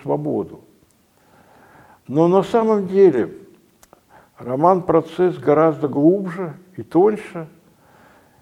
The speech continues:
и его, как и многие великие произведения мировой литературы, нельзя понимать вне религиозного контекста.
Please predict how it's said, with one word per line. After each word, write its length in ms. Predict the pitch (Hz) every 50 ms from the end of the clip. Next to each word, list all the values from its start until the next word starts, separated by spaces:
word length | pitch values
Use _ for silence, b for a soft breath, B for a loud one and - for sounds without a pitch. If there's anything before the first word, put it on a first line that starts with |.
| b b b _
и 120 | - 131
его, 400 | 147 165 160 160 165 190 233 214
как 280 | - - 185 156 - 175
и 20 |
многие 760 | 175 160 147 151 175 190 190 180 180 156 127 135 135 127 123
великие 520 | 120 131 139 139 147 143 139 - 131 123
произведения 1000 | 117 - - 135 143 131 113 123 147 143 123 127 131 120 107 104 104 98 95 95 - - _ _ _ _ _ -
мировой 480 | 113 127 123 127 123 120 123 120 110
литературы, 720 | 110 107 - - 120 127 139 139 - 226 220 190 170 117 - B B B B B B B B B B B B
нельзя 460 | 131 147 165 156 143 - 185 190 185
понимать 580 | 190 - 165 147 160 151 151 170 180 - -
вне 380 | 120 110 120 127 143 156 170 170
религиозного 880 | 160 160 147 147 143 127 127 139 139 139 135 131 - 127 127 123 120 117
контекста. 880 | - - 120 117 113 - - - 107 - - - - - _ -